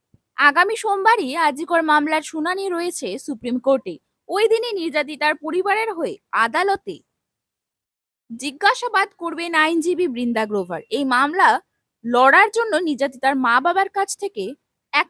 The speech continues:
টাকাও পারিশ্রমিক নেবেন না তিনি। বৃন্দা গ্রোভার রাষ্ট্রসংঘের মানবাধিকার কাউন্সিলরের সদস্য ছিলেন। নিজের দীর্ঘ কর্মজীবনে একাধিক মানবাধিকার এবং মহিলা শিশুদের বিরুদ্ধে হওয়া নির্যাতনের মামলায় লড়েছেন তিনি।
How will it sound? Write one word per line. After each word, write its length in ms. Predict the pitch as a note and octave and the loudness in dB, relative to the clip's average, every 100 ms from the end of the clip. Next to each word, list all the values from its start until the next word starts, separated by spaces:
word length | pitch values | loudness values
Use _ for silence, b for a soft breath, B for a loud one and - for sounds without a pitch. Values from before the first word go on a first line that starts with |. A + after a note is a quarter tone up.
| - | 2
টাকাও 360 | E4 D#4 E4 G#4 | 4 4 2 2
পারিশ্রমিক 600 | D4+ C#4+ - D4 C#4 C4 | 2 2 0 -4 -4 -4
নেবেন 280 | B3+ A#3+ C#4+ | -2 -2 -2
না 220 | C#4+ - - _ _ _ - | -4 -8 -16 _ _ _ -10
তিনি। 300 | C#4+ G#3 D#3+ _ _ _ _ G3+ | -6 -6 -10 _ _ _ _ -12
বৃন্দা 360 | C#4+ F4+ G#4 | -8 -2 -2
গ্রোভার 380 | F#4+ G4+ G4 G#4+ | 0 -2 -2 0
রাষ্ট্রসংঘের 640 | D4+ C#4+ F4 E4+ F4+ E4+ F4+ | 0 0 -4 -10 -8 -6 -4
মানবাধিকার 760 | C4 C4 C4 B3+ A#3 C#4 A3+ - _ _ | -4 -2 -4 -4 -4 -2 -2 -8 _ _
কাউন্সিলরের 580 | - C#4 D4+ F4 D#4+ D#4+ | -2 -2 -2 -6 -6 -8
সদস্য 520 | - C4 A#3+ C4 E4 | -10 -10 -10 -12 -14
ছিলেন। 340 | D#4+ - D#3+ D3+ _ _ | -16 -16 -18 -20 _ _
নিজের 420 | C4 D4 F4 A#4+ D#4 | -4 -2 0 -2 0
দীর্ঘ 240 | E4 D#4+ A#4 | -4 0 0
কর্মজীবনে 680 | A#4 A4+ A#4 A4+ A4+ F#4+ | 0 -2 -4 -6 -6 -6
একাধিক 440 | B3+ D4 D#4+ E4 D#4+ | -6 -6 -6 -6 -4
মানবাধিকার 760 | C4 C#4 D#4+ F#4 F#4 - G3+ D4+ _ _ _ - | -2 -2 0 0 0 0 -2 -4 _ _ _ -10
এবং 300 | C#4+ C#4+ C#4+ | -8 -6 -6
মহিলা 380 | C4 C4 E4+ G4+ | -6 -4 -2 -4
শিশুদের 400 | F#4+ G4 F#4 F4+ | -4 -6 -4 -4
বিরুদ্ধে 520 | D#4 D#4+ C#4+ A3 G#3+ - _ _ - | -4 -6 -6 -8 -8 -14 _ _ -2
হওয়া 220 | C4+ D4 | 2 2
নির্যাতনের 600 | C#4+ C#4+ D#4+ E4+ E4 E4 D#4 _ _ F#3+ | 0 -4 -6 -6 -8 -8 -10 _ _ -8
মামলায় 520 | G3 G#3 C4+ E4 E4 | -2 0 0 0 0
লড়েছেন 480 | A3+ G3+ G3+ F#3+ F4 | -2 -4 -4 -10 -10
তিনি। 340 | B3+ G3 C3+ | -10 -12 -14